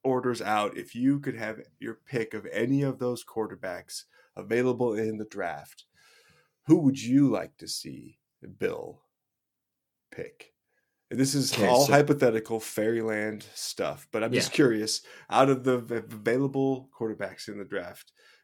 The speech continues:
Speaker 1: if, if that's what Bill's doing and rebuilding that way through the draft, who would you like to see him pick?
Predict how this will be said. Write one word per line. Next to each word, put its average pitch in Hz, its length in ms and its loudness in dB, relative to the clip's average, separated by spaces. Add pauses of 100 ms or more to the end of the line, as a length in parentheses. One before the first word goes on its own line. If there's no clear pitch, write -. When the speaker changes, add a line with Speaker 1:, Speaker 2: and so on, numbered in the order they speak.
Speaker 1:
if, 98 280 -6
if 113 200 -4
that's 113 400 2
what 110 200 -2
Bill's 104 380 -4
doing 95 320 -8
and 92 160 -16
rebuilding 104 600 -10 (360)
that 90 300 -4
way 95 180 -6
through 101 180 -16
the 101 100 -14
draft, 92 480 -8 (400)
who 127 160 2
would 113 120 0
you 110 80 -6
like 98 160 -4
to - 60 -14
see - 180 -8
him - 160 -20
pick? - 140 -20